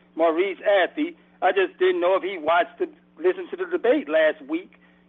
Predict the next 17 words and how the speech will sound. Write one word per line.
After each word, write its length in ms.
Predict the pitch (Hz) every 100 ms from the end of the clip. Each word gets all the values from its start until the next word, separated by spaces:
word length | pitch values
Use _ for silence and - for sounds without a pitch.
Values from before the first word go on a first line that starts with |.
| _
and 160 | 180 175
he 140 | 190 190
knew 180 | 202
that 140 | 196 180
the 80 | 147 -
same 320 | 196 190 -
question. 400 | 240 247 - 147
I 80 | 180
didn't 120 | 175
know 140 | 165
the, 160 | 160 139 _ _ _ _ _ _
whether 280 | 143 175 160
we 180 | 165 185
was 120 | 151
gonna 180 | 175 151
do 160 | 143 165
the 140 | 139